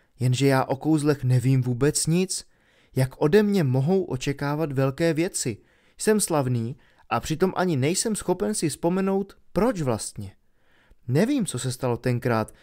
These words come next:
když Vol-, promiň, chci říct ten večer, kdy zemřeli moji rodiče.“ Hagrid se k němu naklonil přes stůl.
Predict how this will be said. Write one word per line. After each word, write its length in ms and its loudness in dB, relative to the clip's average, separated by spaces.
když 220 -6
Vol-, 340 2
promiň, 340 2
chci 280 0
říct 220 0
ten 180 -2
večer, 440 0
kdy 200 -2
zemřeli 460 2
moji 280 0
rodiče.“ 500 -6
Hagrid 380 0
se 120 -2
k 80 -18
němu 240 0
naklonil 500 -2
přes 260 -2
stůl. 420 -8